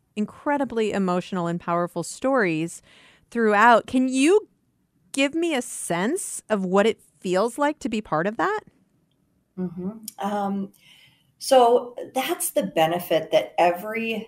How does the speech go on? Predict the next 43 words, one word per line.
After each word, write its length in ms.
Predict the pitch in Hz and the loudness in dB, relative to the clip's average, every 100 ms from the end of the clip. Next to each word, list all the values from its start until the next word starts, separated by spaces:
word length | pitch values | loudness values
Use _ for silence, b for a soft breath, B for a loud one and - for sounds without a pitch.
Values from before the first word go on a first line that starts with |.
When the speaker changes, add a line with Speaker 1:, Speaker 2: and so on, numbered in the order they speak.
| - | -12
Speaker 2:
year 360 | 165 170 170 165 | -4 0 2 0
of 120 | 160 | -2
Dance 280 | 160 160 160 | -6 -6 -4
Marathon 480 | 156 160 160 156 160 | -4 -2 -2 -4 -4
has 240 | 160 131 | -4 -4
had 380 | - 170 160 - - | -2 -2 -2 -4 -2
after 340 | 156 - 151 | -2 -2 -6
that 280 | 151 143 - | -4 -4 -6
first 320 | 147 147 - | -10 -8 -6
year, 360 | 147 - - _ - | -6 -6 -8 _ 4
is 520 | 180 165 160 160 - b b b b _ _ | 6 6 2 -2 -10 b b b b _ _
people 340 | - 233 254 269 | -6 0 4 4
who 160 | 302 | 2
have 120 | 269 190 | 0 2
been 160 | 175 | 0
a 60 | 180 | -2
part 300 | - 170 170 | 0 2 2
of 120 | 165 | 2
that 180 | 160 170 | 0 0
event 380 | 170 147 135 - _ | -2 -4 -6 -10 _
and 200 | 165 156 | -4 -4
part 300 | 160 - 151 | -4 0 2
of 140 | 175 170 | 0 0
that 240 | 160 165 | 0 0
magic 640 | 160 156 147 - 131 - - b b b - | -4 -2 -2 -4 -10 -12 -20 b b b 2
and 600 | 180 170 165 160 156 - | 4 6 4 2 -2 -8
part 300 | - 196 202 | 0 2 4
of 220 | 185 175 - | 2 0 -2
being 380 | 170 165 156 - | 0 -2 -6 0
all 280 | 160 190 214 | 4 4 0
together, 580 | 285 170 151 156 185 B B B | -2 0 2 0 -4 B B B
certainly 560 | - 311 - 262 254 | -2 -2 0 2 2
for 160 | 247 214 | 0 0
the 100 | 196 | 0
high 260 | - 202 | 2 0
points, 420 | 196 175 143 - - | 0 -6 -6 -8 -8
the 120 | 170 | -4
dancing, 800 | 233 247 233 233 226 214 208 208 | 0 2 2 0 0 0 -2 -2
um, 460 | 180 180 170 165 160 | 0 2 4 2 0
you 100 | 175 | -2
know, 140 | 170 160 | 0 0
the 160 | 170 | -2
entertainment, 800 | 208 220 214 233 202 196 185 175 | -4 -4 -6 -6 -4 -2 -4 -6